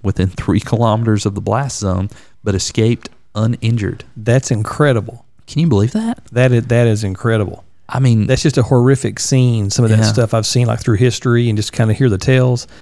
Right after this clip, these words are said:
Speaker 2: That's so sad. And then for, but for that,
Speaker 1: To
Speaker 2: <laughs> you
Speaker 1: live
Speaker 2: know,
Speaker 1: through
Speaker 2: guy to
Speaker 1: both.
Speaker 2: kinda, yeah, that's, that's unreal.
Speaker 1: In March two thousand nine, Yamaguchi was recognized by Japan as the lone survivor of both atomic bombings.
Speaker 2: Hmm.
Speaker 1: Only man in history or woman,
Speaker 2: Wow.
Speaker 1: anyone who's ever been documented.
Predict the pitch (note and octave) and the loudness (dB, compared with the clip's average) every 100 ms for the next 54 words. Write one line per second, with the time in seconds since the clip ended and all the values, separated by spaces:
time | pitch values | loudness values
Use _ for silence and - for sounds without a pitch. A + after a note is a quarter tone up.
0 | - - G#2 - B2 A2+ B2+ B2+ B2+ A2+ | -8 -4 -2 0 0 2 0 2 2 2
1 | G#2 G#2 G2+ A2 F#2+ - A#2 G#2+ - G#2 | 2 2 2 0 0 -2 -4 -4 -2 0
2 | G#2+ A#2 - - - - A2+ A2 A#2+ A2+ | 0 0 -2 -14 -14 -2 2 2 2 2
3 | A#2+ A2+ A#2+ C3 B2+ A#2 A2+ G#2+ G#2 A#2 | 2 2 2 0 0 0 0 0 2 0
4 | - - A2+ A2 F#2 G2 F#2+ D#2+ - - | -2 -2 -2 0 0 0 -2 -4 -16 -8
5 | - G#2 A2+ C#3 - B2+ B2 B2 A2 G2+ | -2 2 2 0 0 0 2 2 2 2
6 | A2+ B2 A#2+ G2+ A2 G#2 G#2 - G2+ F#2+ | 2 2 2 0 0 0 0 2 0 2
7 | F#2+ G2+ - G2+ G2+ G2+ G2+ - F#2+ F#2+ | 0 -2 -2 -2 0 2 0 -2 -4 -4
8 | G#2 - C3 G2+ G2 - G2 - G2+ G2 | -4 -2 0 0 -2 -2 -4 -2 -2 0
9 | G2+ A2+ - A2 G#2 F#2+ F#2 F#2+ - F#2+ | 0 -2 -2 -2 -2 -2 -4 -4 -2 -4
10 | - F#2+ G2+ - - - - F#2+ F#2+ F#2+ | -2 -2 -2 -4 -10 -8 -4 -4 -4 -6
11 | F#2+ F#2+ G#2 D#3 B2 G#2 - G#2 A#2+ B2+ | -6 -6 -2 0 0 -2 -4 -2 2 2
12 | C3+ B2+ C3+ - G2+ G#2 - G#2+ A#2 G#2 | 2 2 0 -2 -6 -4 -4 -2 0 0
13 | G2+ G2 G#2 G2+ G#2+ G#2 G#2 G#2+ G#2+ G#2+ | 0 -2 -4 -2 0 0 -2 -2 -2 -2
14 | G#2+ G#2+ - G2 G#2 | -2 -2 -2 -4 -4